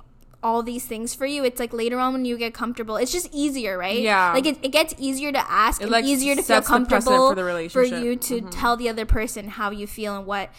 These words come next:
Speaker 1: what you want, right? In the
Speaker 2: Yeah.
Speaker 1: beginning, you're always, like, shy and, "Oh, should I say it? Do I want it?" The more you get comfortable with someone,
Speaker 2: Mm-hmm.
Speaker 1: the more easy it i-, easier it is to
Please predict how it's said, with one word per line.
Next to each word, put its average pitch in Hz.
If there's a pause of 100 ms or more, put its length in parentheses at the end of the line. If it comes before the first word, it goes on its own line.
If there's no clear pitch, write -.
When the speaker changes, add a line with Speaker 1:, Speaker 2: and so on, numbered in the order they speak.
(160)
Speaker 1:
what 220
you 226
want, 202
right? 196
In -
the 254
Speaker 2:
Yeah. 254
Speaker 1:
beginning, 262
you're 226
always, 220
like, 220
shy 226
and, 214
"Oh, 269
should 269
I 277
say 262
it? 262
Do 262
I 269
want 254
it?" 254 (460)
The 277
more 285
you 349
get 302
comfortable 285
with 320
someone, 370
Speaker 2:
Mm-hmm. 214 (480)
Speaker 1:
the 254
more 262
easy 254
it 240
i-, 226 (160)
easier 262
it 220
is 208 (300)
to 220